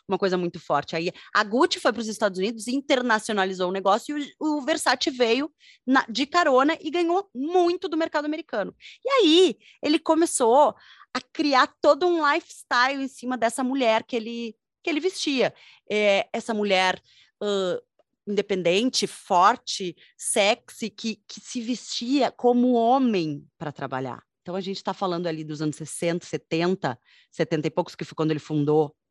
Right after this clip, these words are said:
a Versace, pra oitenta, era a mulher que vestia apenas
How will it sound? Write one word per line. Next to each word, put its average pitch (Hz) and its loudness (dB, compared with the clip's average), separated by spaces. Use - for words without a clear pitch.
a 156 -2
Versace, 151 -4
pra 170 2
oitenta, 170 2
era 185 4
a 214 4
mulher 208 2
que - -16
vestia 208 -2
apenas 254 2